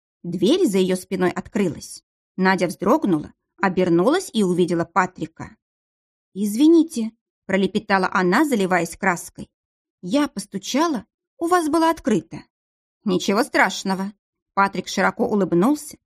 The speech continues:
показал ей пакет, который держал в руках. «Я вам принёс обновку». Он развернул пакет и положил на кресло длинное тёмное платье и какой-то сложный головной убор.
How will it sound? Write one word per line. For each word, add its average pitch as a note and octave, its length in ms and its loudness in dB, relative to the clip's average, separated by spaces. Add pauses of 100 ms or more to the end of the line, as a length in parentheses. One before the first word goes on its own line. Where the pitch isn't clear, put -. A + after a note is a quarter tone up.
(240)
показал E4+ 440 0
ей G#3+ 140 0
пакет, A3 460 -2
который F#3+ 340 -2
держал F3+ 380 0
в E3+ 40 -8
руках. - 500 -4 (500)
«Я F#3 220 2
вам G3 180 2
принёс G3 380 0
обновку». B3 560 -2 (640)
Он E4+ 180 4
развернул G3 440 2
пакет F#3 460 -2
и B3 100 -2
положил F#3+ 420 0
на F#3+ 140 2
кресло F#3+ 380 -2
длинное F#3 440 2
тёмное F3+ 340 0
платье - 580 -6 (260)
и F#3+ 80 -10
какой-то G3+ 400 -2
сложный A#3+ 480 -2
головной E3+ 460 2
убор. F3 380 -2